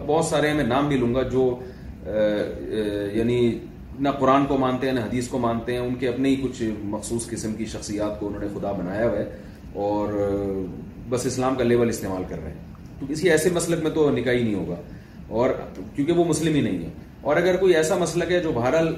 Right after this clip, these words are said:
مسلم ہے، اہل سنت والجماعت کے خاص طور پر جو چار مکاتب فکر ہیں یا قرآن و سنت کو کسی بھی درجے میں حجت مانتا ہو، تو پھر ایسے مسلک میں جب نکاح ہو گیا تو ان کے جو بھی اختلافات ہوں گے،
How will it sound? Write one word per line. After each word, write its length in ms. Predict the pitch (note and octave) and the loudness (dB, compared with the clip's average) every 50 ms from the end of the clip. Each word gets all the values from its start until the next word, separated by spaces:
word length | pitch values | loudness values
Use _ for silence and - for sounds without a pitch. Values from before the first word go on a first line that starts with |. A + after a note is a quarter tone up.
| - - A#2 | -6 -8 -8
مسلم 400 | B2 A#2+ A#2+ C#3+ D3 D3 C#3+ C#3+ | -8 -6 -4 -2 0 0 2 2
ہے، 100 | C#3 B2+ | 2 0
اہل 160 | A#2 B2+ B2 | 0 0 -2
سنت 340 | A2+ A#2+ A#2 A#2+ B2 A#2 A#2+ | -2 -2 -4 -4 -4 -2 -2
والجماعت 500 | A#2 A2+ A2 G#2+ G2+ A2 A#2 A#2 - - | -2 -2 0 -2 0 0 0 0 -2 -4
کے 80 | A2+ - | -8 -4
خاص 220 | A2 A2 A2 - | -2 -4 -2 -2
طور 100 | A#2 G#2+ G2 G2+ | -2 -4 -2 -2
پر 80 | G#2 G2+ G#2 | -4 -4 -4
جو 60 | G#2 G2+ - | -6 -4 -2
چار 160 | G#2 G2+ G2+ G2+ | -2 -2 -2 -2
مکاتب 320 | G2+ G2 G2+ G2 G2 G#2 G#2+ G#2 G2 | -4 -4 -2 -2 -2 -2 -2 -4 -4
فکر 300 | G#2 G2 - G#2 G2+ G2 | -4 -4 -4 -2 -2 -2
ہیں 160 | G2 G2 G2 | -4 -4 -4
یا 220 | G2+ G2+ G2+ G2+ G2+ - - | -2 -2 -2 -2 -4 -4 -2
قرآن 220 | C3 C3+ - C#3+ D3+ | 0 2 4 4 2
و 60 | C#3+ | 2
سنت 340 | - C#3+ C3 C3+ C#3 C3+ C#3 | 0 0 2 0 0 0 -2
کو 60 | C3+ | -4
کسی 200 | A#2+ A2+ A#2+ C3 | -4 -2 -4 -2
بھی 80 | C3+ | 0
درجے 240 | B2 B2 A2+ A#2 B2+ | 0 0 2 2 0
میں 80 | B2+ A#2 | 0 0
حجت 320 | G#2+ A2 A2 A#2+ A2+ A#2 | -2 0 0 0 0 0
مانتا 320 | A2 G#2 G#2+ G#2+ G#2 A#2 A2 | 0 -2 -2 -2 -2 -2 -2
ہو، 220 | G2+ G2+ G2 - - - - - - - - - - - - - | -2 -2 -4 -8 -12 -14 -16 -18 -18 -18 -18 -18 -18 -16 -10 -8
تو 80 | B2+ | -2
پھر 120 | - F3+ F3+ | 0 0 2
ایسے 320 | - - D3+ D3+ G3 G3+ | 2 2 2 4 2 2
مسلک 360 | F3+ F#3 F3 - F#3 F3+ F3+ | 2 2 2 2 0 0 0
میں 80 | F#3 F3 | 0 0
جب 160 | D#3 D#3+ D3 | 0 0 0
نکاح 240 | C#3+ C3+ A#2+ C#3+ C3 | 0 0 0 0 2
ہو 200 | A#2+ A#2 A#2+ A#2 | 2 2 2 2
گیا 200 | A2+ G#2+ G#2+ B2+ | 2 2 0 0
تو 200 | C#3 - D3+ C3+ | 0 -2 -2 -2
ان 100 | C#3 C#3 | -2 -2
کے 140 | D3 D#3+ D#3 | -2 -4 -2
جو 100 | D#3 D3 | -2 -2
بھی 120 | C#3+ C#3 | -2 -2
اختلافات 560 | - - C3 A2+ G#2+ G2+ G#2 B2+ C#3+ D3 C3 | -4 -2 -2 -2 0 0 2 2 2 2 0
ہوں 160 | A2+ G2 F#2+ | -2 -4 -2
گے، 120 | F#2+ A2 | -2 -4